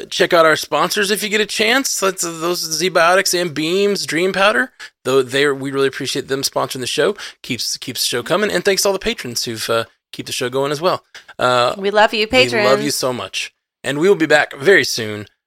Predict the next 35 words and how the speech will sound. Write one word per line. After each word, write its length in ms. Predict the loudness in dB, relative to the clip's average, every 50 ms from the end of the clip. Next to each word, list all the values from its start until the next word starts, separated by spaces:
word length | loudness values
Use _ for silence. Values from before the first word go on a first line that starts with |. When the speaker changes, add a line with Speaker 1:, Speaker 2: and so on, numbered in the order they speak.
| _ -2
Speaker 1:
Uh, 100 | 0 4 4
oh, 240 | 4 4 4 -2 _ _ -4
I 80 | -2 0
meant 140 | 0 0 0
to 80 | 0
mention, 220 | -2 -2 -2 -4 -4
I 100 | -4 -2
meant, 180 | -2 -2 -2
started 300 | 0 0 0 0 0 0
talking 160 | 0 0 0 2
about 100 | 2 2
it 20 |
earlier. 180 | 2 2 2 0
Sorry, 440 | 0 2 4 4 4 4 2 0 -4
I 20 | -8
keep 320 | -10 -12 -12 -12 _ _
being 280 | -10 -6 -6 -6 -6 -8
derailed 320 | -8 -4 -2 -2 0 -2
from 160 | -2 -6 -6 -6
ending 200 | -6 -6 -6 -6
the 60 | -6
show. 300 | -2 0 0 0 0 -4 -8 -12 -14 -12 -4
But 220 | 0 0 0 0
we 100 | 2 2 2
also 220 | 2 2 2 0
have 120 | 0 -2 -2
a, 40 | -2 -4 -4 -4 -2
we're 100 | 0 0
gonna 140 | 2 2 2
have 80 | 2
another 180 | 0 -2 -2 -4
Patreon 680 | -4 -4 -4 -4 -4 -4 -4 -4 -2 0 0 0 -2 -2
hangout 920 | -4 -4 -2 0 0 2 2 2 2 0 -2 -2 0 2 2 2 2 0
this 200 | -4 -6 -4 -2
week. 360 | -4 -4 -4 -6 -10 -14 -14